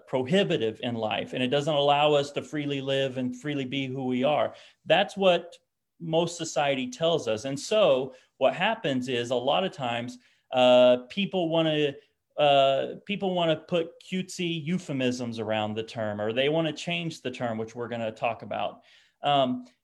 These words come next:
and when people talk about disability in a negative light, it creates what is called an internalized ableism within the disabled community, right?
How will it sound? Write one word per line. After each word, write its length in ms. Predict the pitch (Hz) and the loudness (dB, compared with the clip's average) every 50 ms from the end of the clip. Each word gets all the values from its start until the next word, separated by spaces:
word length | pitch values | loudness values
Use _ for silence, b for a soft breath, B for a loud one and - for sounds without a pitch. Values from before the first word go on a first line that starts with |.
| _ - | _ -4
and 180 | 143 139 143 151 | -2 0 0 0
when 340 | 156 160 165 165 165 160 160 | 0 0 0 0 -2 -2 -4
people 280 | - 220 208 208 180 | -4 -4 -4 -4 -4
talk 380 | - - - - 262 294 294 - | -6 -8 -8 -8 -6 -6 -4 -2
about 300 | - 156 131 127 127 - | 0 2 2 2 0 -2
disability 680 | 143 135 - 131 123 127 127 127 123 123 127 131 127 127 | -8 -10 -10 -8 -6 -2 0 0 0 0 -2 -4 -6 -6
in 160 | 139 135 131 131 | -6 -4 -4 -2
a 40 | |
negative 580 | 127 123 123 127 127 123 131 123 120 113 113 120 | -2 0 0 0 0 -2 -2 -4 -4 -4 -6 -6
light, 300 | 117 120 120 120 123 123 - | -4 -2 -2 -2 -2 -2 -2
it 220 | 170 170 175 - | -2 -4 -4 -6
creates 760 | - - 170 156 147 156 175 190 196 190 190 - - - - _ _ _ _ _ _ _ | -10 -8 -6 -4 -4 -2 -2 -2 -2 -2 -6 -10 -18 -20 -20 _ _ _ _ _ _ _
what 600 | _ _ - 143 139 147 147 143 143 - - - - | _ _ -10 -2 2 4 4 4 2 0 -6 -14 -10
is 160 | 143 135 123 - | -8 -8 -8 -6
called 280 | - 143 131 131 127 | -4 -2 -2 0 0
an 120 | 127 127 135 | -2 0 0
internalized 800 | 143 143 139 - - 165 160 160 147 143 139 127 131 131 127 127 - 131 | -2 -2 -4 -6 -6 -2 0 0 2 2 2 2 2 0 -2 -4 -6 -4
ableism 560 | 127 127 127 117 113 113 110 113 113 110 110 | -2 -2 -2 -2 -4 -6 -6 -6 -6 -6 -6
within 340 | 113 113 113 - 123 117 117 | -6 -8 -8 -8 -8 -6 -6
the 100 | 117 110 | -6 -8
disabled 640 | 110 117 - - 120 110 110 104 113 113 110 - | -8 -12 -10 -6 -4 -4 -4 -4 -6 -10 -12 -12
community, 520 | _ - 123 117 117 110 - - - - - | _ -14 -12 -10 -10 -12 -12 -14 -16 -14 -10
right? 340 | - 131 127 127 135 - | -6 -4 -2 -2 -2 -4